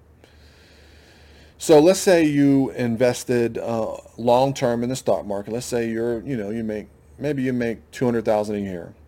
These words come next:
and you're able to invest over the course of a thirty-year work life. You know, you're may-, you're able to get, you know, maybe you're able to get two or three million dollars in your four oh one K.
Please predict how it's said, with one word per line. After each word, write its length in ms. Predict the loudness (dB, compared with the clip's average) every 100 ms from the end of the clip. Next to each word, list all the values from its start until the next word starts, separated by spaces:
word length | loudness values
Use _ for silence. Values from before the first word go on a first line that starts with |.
| -14
and 120 | -8
you're 180 | -4 -2
able 280 | 0 0 -4
to 300 | -4 -6 -4
invest 720 | -6 -4 -2 0 -2 -6 -14
over 260 | -8 -6 -6
the 80 | -8
course 380 | -2 -2 -2 -6
of 100 | -10
a 80 |
thirty-year 540 | -8 0 0 0 0 0
work 320 | -2 -4 -2
life. 340 | -2 -2 -6 _ _ _ -20 -20 -20 -10
You 120 | -6
know, 160 | -2 -2
you're 160 | 0
may-, 280 | 0 0 -2
you're 220 | 0 2
able 160 | 2 -2
to 100 | -6
get, 600 | -8 -10 -8 -6 -6 -6
you 140 | -8 -4
know, 240 | -4 -4
maybe 240 | -4 -4
you're 160 | 2 4
able 140 | 4
to 40 | 2
get 220 | 0 -4
two 140 | -4
or 40 | -2
three 160 | -2
million 360 | -2 -2 -2 0
dollars 360 | 0 0 -2 -6
in 80 |
your 120 | -10 -10
four 220 | -10 -8
oh 20 |
one 160 | -12 -12
K. 240 | -14